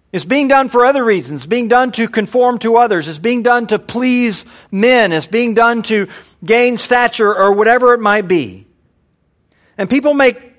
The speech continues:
lifestyle choices all the time for all the wrong reasons, reasons other than faith, reasons other than pleasing God. They bow to the pressures of society around them. They give in to the influence of friends.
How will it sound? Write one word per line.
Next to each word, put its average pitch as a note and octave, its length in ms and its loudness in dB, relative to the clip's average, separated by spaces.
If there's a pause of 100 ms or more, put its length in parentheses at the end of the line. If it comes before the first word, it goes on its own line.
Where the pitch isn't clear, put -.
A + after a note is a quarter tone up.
(160)
lifestyle A#3 540 2
choices A3+ 460 0
all A#3+ 380 4
the A#3+ 80 4
time A3+ 480 0
for F3+ 160 -2
all B3 320 6
the A3+ 100 2
wrong A#3+ 320 4
reasons, E3+ 720 -4
reasons A3+ 480 -2
other A#3+ 300 2
than G#3 220 -2
faith, A3+ 600 -2 (360)
reasons A3+ 440 -2
other B3 320 2
than A3 280 0
pleasing A3+ 520 -2
God. F#3+ 560 0 (720)
They G3 180 0
bow A#3+ 420 2
to G#3+ 140 -4
the F#3+ 100 -2
pressures A#3+ 520 -2
of F#3 120 -6
society A3+ 600 0
around G#3 320 0
them. A#3+ 220 0
They F#3+ 120 0
give A#3 280 0
in B3 200 -2
to A3 120 -2
the G#3 180 -4
influence A#3 520 -2
of F#3 120 -4
friends. A#3 480 0